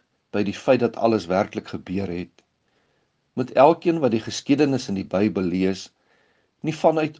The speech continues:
ons ervaring oor wat in die Bybel staan wil dink en veral nie redeneer nie. 'n Voorbeeld, in ons tyd sal niemand wat negentig is,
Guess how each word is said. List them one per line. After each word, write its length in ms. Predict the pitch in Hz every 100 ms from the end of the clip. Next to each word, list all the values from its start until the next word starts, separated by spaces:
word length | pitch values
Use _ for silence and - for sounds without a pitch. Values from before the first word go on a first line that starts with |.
| -
ons 320 | 127 170 -
ervaring 800 | 127 - - 98 98 92 87 78 _ _ _ _ _ 123
oor 160 | 113
wat 240 | 95 110 -
in 80 | 101
die 100 | 95
Bybel 380 | - 92 95 92
staan 400 | - 101 95 92
wil 140 | 87 76
dink 400 | 69 107 113 110 _ _ _ _ _
en 160 | 101 101
veral 480 | 104 - - 143 139
nie 240 | 151 165 -
redeneer 640 | 98 110 110 113 147 139 95
nie. 180 | 82 90 _ _ _ _ _ _ _ _ _ 104
'n 80 |
Voorbeeld, 640 | - 156 170 107 101 90 - _ _ -
in 100 | 110 -
ons 220 | 175 180 -
tyd 200 | 135 131
sal 180 | 117 101
niemand 520 | 90 135 175 160 -
wat 140 | 101 -
negentig 500 | 98 101 107 92 -
is, 140 | -